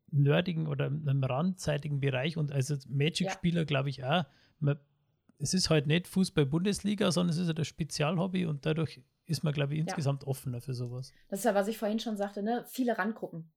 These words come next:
Speaker 2: befinden
Speaker 1: Mhm.
Speaker 2: sich da. Wir hatten, äh, diese Szene, da waren schon immer unglaublich, äh, viele, was ja damals auch nicht so kommuniziert wurde. Und damit meine ich jetzt halt auch wirklich früher, wo es bei mir gestartet hat.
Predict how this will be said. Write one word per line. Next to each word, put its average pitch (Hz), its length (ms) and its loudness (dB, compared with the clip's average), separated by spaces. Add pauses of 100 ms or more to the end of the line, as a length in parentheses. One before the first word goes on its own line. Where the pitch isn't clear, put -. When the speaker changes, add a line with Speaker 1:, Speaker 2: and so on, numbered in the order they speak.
(120)
Speaker 2:
befinden 165 300 -2
Speaker 1:
Mhm. - 40 -14
Speaker 2:
sich - 140 -14
da. 170 180 -6
Wir 190 120 -4
hatten, 214 380 -4
äh, 196 280 -2 (300)
diese 202 160 -4
Szene, 247 580 0
da 202 140 -6
waren 208 180 -2
schon 208 300 -8 (360)
immer 247 320 2
unglaublich, 214 720 -4
äh, 196 120 -2
viele, 214 260 -4
was 202 140 -8
ja 202 60 -10
damals 190 260 -6
auch 240 240 0
nicht 214 280 -4
so 214 540 -4
kommuniziert 214 800 -2
wurde. 180 400 -2
Und 190 220 -10 (100)
damit 180 240 -4
meine 175 200 -6
ich - 60 -8
jetzt - 160 -8
halt 180 140 -8
auch - 180 -10
wirklich 185 300 -12
früher, 175 320 -4
wo 170 60 -8
es 165 100 -12
bei 170 100 -8
mir 170 120 -8
gestartet 170 340 -8
hat. 165 100 -14